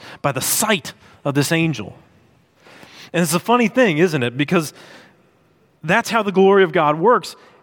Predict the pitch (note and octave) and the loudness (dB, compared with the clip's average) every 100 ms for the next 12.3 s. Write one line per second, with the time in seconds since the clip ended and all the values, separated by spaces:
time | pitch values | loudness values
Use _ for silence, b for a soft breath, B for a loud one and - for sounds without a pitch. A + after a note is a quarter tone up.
0 | b B3+ C4+ C4 A#3+ A#3 G3 G#3+ G3 G3 | b -2 0 2 2 2 0 0 2 2
1 | G3 G3 F3+ F3 E3 D#3+ D#3+ A#3+ G3+ B | 0 -2 0 0 2 0 -2 -6 -10 B
2 | B B B B _ _ b b b b | B B B B _ _ b b b b
3 | b b b b _ _ _ _ _ - | b b b b _ _ _ _ _ -4
4 | E3 G3+ A3+ D4+ C4 F3+ F#3+ F#3+ C4+ C4+ | -2 0 2 4 4 2 -2 0 2 2
5 | F#3+ D#3 E3+ D3 G#3 F#3 D#3+ E3 F3 F3+ | 2 2 0 -2 -4 -2 0 0 0 -2
6 | F3+ C#3 B2+ - G3+ - C#3+ D3+ D3+ C#3+ | 0 0 -2 -4 -4 -4 -4 -2 -2 -2
7 | C3+ C3+ C3 - F#3+ E3+ C#3+ - - _ | -2 -2 -4 -4 -4 -4 -8 -12 -20 _
8 | _ _ _ _ _ _ _ _ _ _ | _ _ _ _ _ _ _ _ _ _
9 | B B B B G3 F#3+ A#3 B3+ F#3 G#3+ | B B B B 0 2 2 2 2 0
10 | G3+ G3 G3+ E3+ F#3 A#3 A#2+ F2 - - | 2 0 -2 0 0 0 -2 -10 -16 -20
11 | _ B B B B B B B B B | _ B B B B B B B B B
12 | B D3+ D3 | B -2 -2